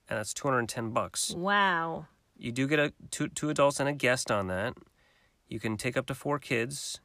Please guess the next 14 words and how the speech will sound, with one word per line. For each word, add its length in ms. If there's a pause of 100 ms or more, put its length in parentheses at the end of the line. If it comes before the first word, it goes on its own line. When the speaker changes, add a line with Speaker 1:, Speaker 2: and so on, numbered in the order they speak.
Speaker 1:
You 120
get 160
admission 400
to 80
four 240
zoos. 580 (1160)
And 240
you 60
get 120
the 60
free 120
Bronx 320
Zoo 100
attractions. 760